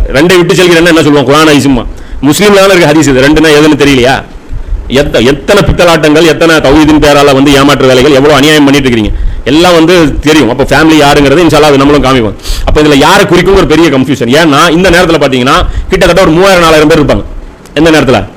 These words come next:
அந்த பெருசா ஆகி ஆகி போகும்போது நினைச்சு பாருங்க, ஒரு பெரிய சர்க்கிள் ஆகும்போது அந்த, அந்த ஒரு கிளைய, அதான் சொன்னல, ஒரு, ஒரு கிளையில சண்டை போட போது எவ்வளவு பேர் போறாங்க? ரெண்டாயிரம் பேர் அசால்ட்டா கிளம்பி போறாங்க.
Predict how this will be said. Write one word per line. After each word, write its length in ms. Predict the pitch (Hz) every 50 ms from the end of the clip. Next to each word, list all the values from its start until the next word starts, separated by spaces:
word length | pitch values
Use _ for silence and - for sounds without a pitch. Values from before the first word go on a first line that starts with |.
| - - - - - - -
அந்த 320 | 120 120 123 120 - 151
பெருசா 200 | 170 180 - 180
ஆகி 240 | 156 156 170 170 165
ஆகி 120 | 160 170
போகும்போது 580 | 156 151 147 147 139 139 127 113 107 - - - - -
நினைச்சு 300 | 123 143 180 175 175 180
பாருங்க, 200 | 160 160 151 135
ஒரு 60 | 127
பெரிய 280 | 117 - 151 165 180 190 139
சர்க்கிள் 260 | 139 156 160 170 170
ஆகும்போது 160 | 156 139 135 170
அந்த, 280 | 175 160 147 139 127
அந்த 200 | 110 120 131 135
ஒரு 80 | 123 -
கிளைய, 400 | - 151 175 180 190 196 185 190 - - - -
அதான் 140 | 170 180 156
சொன்னல, 300 | 170 175 170 156 135 135
ஒரு, 140 | 135 135 135
ஒரு 140 | - 135 131 113 -
கிளையில 260 | 170 180 180 180 175
சண்டை 260 | 156 156 151 170 170
போட 160 | 156 160 160
போது 180 | 143 151 147 139
எவ்வளவு 180 | - 156 160
பேர் 260 | 143 147 - 131 135 127
போறாங்க? 140 | 104 95 - - - - - -
ரெண்டாயிரம் 300 | 120 131 156 160 156 151
பேர் 120 | 151 170
அசால்ட்டா 320 | 160 143 127 - 165 160 160
கிளம்பி 260 | 156 151 151 147 135
போறாங்க. 140 | 127 110